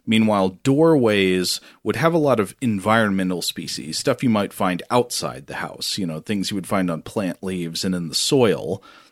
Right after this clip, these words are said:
But then this was the, the quote that really stuck with me. Uh, Anthis writes, quote,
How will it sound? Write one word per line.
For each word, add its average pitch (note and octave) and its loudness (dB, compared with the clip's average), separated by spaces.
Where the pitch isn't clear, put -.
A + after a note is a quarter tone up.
But - 0
then B2+ 6
this B2+ 2
was A2+ 2
the, G2+ 4
the F#2+ -4
quote G#2 0
that G2 -2
really G2 -2
stuck F#2+ -2
with G2+ -8
me. E2 -8
Uh, F2 -2
Anthis G#2 -4
writes, F#2+ 2
quote, G2+ 0